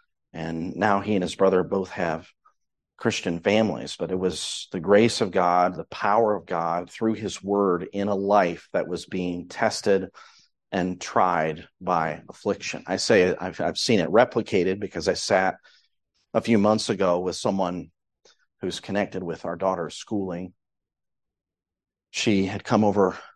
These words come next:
to our house and, um, just had some opportunity to interact with her, her family. And, um, just as I listened to her talk,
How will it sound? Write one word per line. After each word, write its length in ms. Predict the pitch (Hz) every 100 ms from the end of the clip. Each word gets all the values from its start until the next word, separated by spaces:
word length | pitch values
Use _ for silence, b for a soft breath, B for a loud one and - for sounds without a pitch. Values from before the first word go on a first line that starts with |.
| _ -
to 140 | 123
our 80 | 95
house 540 | 101 95 95 - -
and, 300 | 82 76 78 _ _ _ _ _ _ -
um, 300 | 95 - 90 _ _ _ _ _
just 180 | 104 -
had 280 | 104 95 90
some 400 | - 82 80 -
opportunity 600 | - 95 95 - 101 92
to 180 | 85 92
interact 500 | 101 87 92 90 -
with 160 | 90 -
her, 500 | 98 92 92 90 - _ _ _ _ _
her 100 | -
family. 680 | 92 - 87 90 87 85 80 b b b b b b _ _ -
And, 320 | 85 80 82
um, 380 | 82 80 82 - _ - 160
just 240 | 101 -
as 140 | 92 90
I 160 | 85
listened 500 | 87 95 110 - 104 90
to 80 |
her 400 | 85 - 95 87 -
talk, 560 | - 98 87 80 -